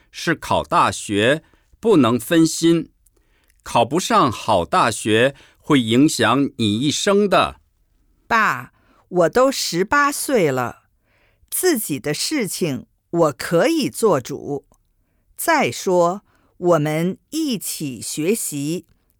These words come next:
Speaker 2: 互相帮助，成绩会更好的。
Speaker 1: 他家是干什么的？
Speaker 2: 他父母是普通工人。
Speaker 1: 什么？那不行，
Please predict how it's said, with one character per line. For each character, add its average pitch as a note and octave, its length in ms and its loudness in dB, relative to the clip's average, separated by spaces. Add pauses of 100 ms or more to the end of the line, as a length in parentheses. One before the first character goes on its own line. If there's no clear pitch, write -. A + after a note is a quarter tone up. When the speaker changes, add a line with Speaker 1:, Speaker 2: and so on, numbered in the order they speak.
(140)
Speaker 2:
互 C#4+ 340 -2
相 C4 460 -2
帮 C#4 300 0
助， C4+ 340 -6 (480)
成 F#3 400 0
绩 A3+ 260 0
会 G#3+ 280 2
更 E4+ 280 0
好 C#3 320 -4
的。 C#3+ 300 -4 (1080)
Speaker 1:
他 C#3 180 0
家 F3 400 0
是 F3+ 220 -8
干 B2 260 2
什 D#2 260 -4
么 F2 140 -4
的？ A#2+ 300 0 (460)
Speaker 2:
他 D4+ 160 0
父 D#4 280 -4
母 D3+ 440 -4
是 B3 300 -4
普 D3 320 -6
通 C4 300 -2
工 D4+ 260 -2
人。 C3+ 380 0 (1600)
Speaker 1:
什 - 300 -2
么？ D4 220 2 (640)
那 B2+ 240 2
不 G#2+ 120 -2
行， F#2+ 360 -6